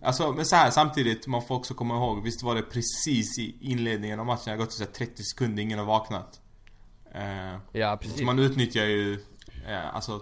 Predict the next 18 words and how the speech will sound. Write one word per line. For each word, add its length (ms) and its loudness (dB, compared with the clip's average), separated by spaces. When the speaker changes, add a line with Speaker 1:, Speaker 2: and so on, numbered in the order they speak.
Speaker 1:
den 380 -4
delen, 320 0
om 60 -6
man 140 -4
säger 160 -6
så. 260 -8
Jag 160 -12
tror 140 -4
inte 140 -4
att 180 -8
det 80 -6
där 180 -4
kommer 320 -8
ske 320 -6
igen. 280 -6
<laughs> 1200 -10
Om 160 -12
man, 120 -12